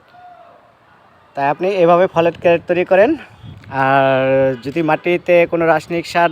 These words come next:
দেন, দিলেও দিতে পারেন, আপনার ইচ্ছা, না দিলেও বেটার। আপনার প্রথমত কম্পোস্টের জোরে আপনার গাছ অনেক দিন খাবার পাবে এবং গাছ বৃদ্ধি হবে,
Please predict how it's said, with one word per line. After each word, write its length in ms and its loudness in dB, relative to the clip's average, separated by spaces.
দেন, 140 4
দিলেও 260 2
দিতে 220 0
পারেন, 180 2
আপনার 260 -4
ইচ্ছা, 220 -2
না 140 2
দিলেও 260 2
বেটার। 300 2
আপনার 340 -2
প্রথমত 360 -6
কম্পোস্টের 500 -4
জোরে 240 -2
আপনার 260 -4
গাছ 140 2
অনেক 180 -2
দিন 180 -4
খাবার 280 0
পাবে 180 2
এবং 140 -6
গাছ 120 2
বৃদ্ধি 340 -4
হবে, 200 0